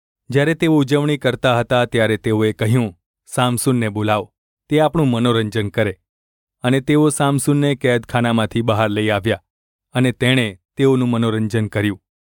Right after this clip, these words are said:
તેઓએ તેને થાંભલાઓની વચ્ચે ઊભો રાખ્યો.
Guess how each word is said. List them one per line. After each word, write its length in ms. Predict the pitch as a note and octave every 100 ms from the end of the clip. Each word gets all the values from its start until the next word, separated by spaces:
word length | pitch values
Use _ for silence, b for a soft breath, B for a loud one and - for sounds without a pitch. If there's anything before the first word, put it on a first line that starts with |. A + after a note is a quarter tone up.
| _ _
તેઓએ 340 | C3+ C3+ C#3
તેને 240 | C3+ C3 C3
થાંભલાઓની 600 | - A#2+ A#2+ B2 A#2+ A#2+
વચ્ચે 420 | A2+ - - A2
ઊભો 260 | A2 G#2+ A2
રાખ્યો. 440 | G#2+ F#2+ A#2+ -